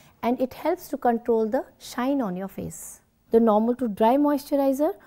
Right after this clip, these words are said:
also protects the skin against the U V A and U V B rays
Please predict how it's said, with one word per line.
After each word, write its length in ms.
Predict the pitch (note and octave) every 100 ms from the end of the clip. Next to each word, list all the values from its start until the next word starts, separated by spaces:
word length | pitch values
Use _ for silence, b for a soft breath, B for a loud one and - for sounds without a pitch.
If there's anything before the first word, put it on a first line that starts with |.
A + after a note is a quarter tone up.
| B -
also 320 | B3 D4+ A#4
protects 380 | - C#4 C#4 C4+
the 100 | D4
skin 280 | C4 - C4
against 320 | A3+ A3 A#3 A#3+
the 80 |
U 180 | A3+ A3+
V 220 | A3+ B3 -
A 260 | A#3 B3+ b b -
and 160 | B3+ D4+
U 140 | B3+
V 140 | B3 B3
B 180 | G#3+ G#3
rays 340 | F#3 A#3 -